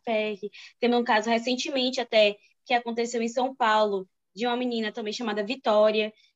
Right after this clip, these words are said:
que sofreu também um tipo de agressão física. Então, a gente vê que tem muitas pessoas também que estão realmente querendo contar os casos do que aconteceu. E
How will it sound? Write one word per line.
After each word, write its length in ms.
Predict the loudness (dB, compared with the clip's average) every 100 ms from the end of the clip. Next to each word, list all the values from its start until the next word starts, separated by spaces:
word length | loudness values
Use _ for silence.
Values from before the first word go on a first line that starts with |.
| _
que 120 | -8
sofreu 440 | -4 -4 -2 -2 -2
também 720 | -4 -2 -2 0 0 -2 -6 _
um 180 | -6 -6
tipo 380 | -6 -6 -4 -4
de 420 | -4 -2 0 0 0
agressão 520 | -2 -2 -4 -4 -4
física. 720 | -6 -6 -6 -6 -8 -6 -8 _ -20 -20 -2
Então, 400 | 0 2 2 4
a 140 | 2
gente 180 | 0 -2
vê 140 | -2 -2
que 100 | -2
tem 140 | -2
muitas 320 | 0 2 0
pessoas 300 | 0 -4 -4
também 220 | -4 -6
que 40 | -6
estão 340 | 0 2 2 -2 _ -2
realmente 800 | 4 6 6 4 -2 -4 -4 -4 _ _ 0
querendo 500 | 4 4 2 -6 -10 _ _
contar 480 | -6 -4 -2 2 2
os 180 | 2 -2
casos 380 | 0 0 0 -4
do 100 | -4
que 80 | -4
aconteceu. 800 | -6 -4 -4 -4 0 2 0 -6 -20 -16 -4
E 420 | 0 2 0